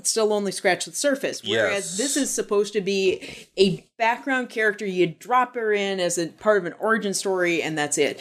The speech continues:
Speaker 1: Or rather,
Speaker 2: Mm-hmm.
Speaker 1: drop him in. And the, the, the solution that Marvel found, if you have not heard,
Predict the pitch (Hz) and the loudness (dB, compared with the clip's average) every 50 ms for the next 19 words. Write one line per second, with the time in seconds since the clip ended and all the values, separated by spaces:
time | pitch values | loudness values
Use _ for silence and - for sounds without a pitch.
0 | - - - 180 180 95 - 202 202 190 160 120 147 165 185 190 - - - - | -12 -12 -8 -6 -2 0 2 2 0 0 -4 -8 -8 -2 0 2 2 2 0 -2
1 | - 381 294 208 170 151 139 139 - - - - - - 185 196 196 185 165 202 | -2 -2 0 0 0 -2 -4 -8 -12 -14 -16 -14 -6 -2 -2 -2 -2 0 0 0
2 | 196 165 - - - - _ _ _ _ _ - 160 156 - - 196 190 180 180 | 0 0 -2 -8 -18 -20 _ _ _ _ _ -20 -20 -20 -8 -4 0 0 0 0
3 | 175 175 - _ _ _ _ _ - 165 165 - 196 196 190 196 - 240 240 269 | -2 -4 -8 _ _ _ _ _ -20 -20 -10 0 4 4 4 4 0 -2 0 0
4 | 330 339 - - 233 214 208 190 196 - _ - 190 190 185 185 240 254 - - | 0 2 2 0 0 0 -2 -2 -6 -10 _ -4 -2 0 0 0 0 -2 -2 -2
5 | 139 135 131 127 156 156 - 156 156 160 156 160 160 147 151 143 156 131 117 117 | -2 -2 -2 -2 -2 0 0 0 2 2 2 0 0 -2 -2 0 0 0 0 0
6 | 127 | -2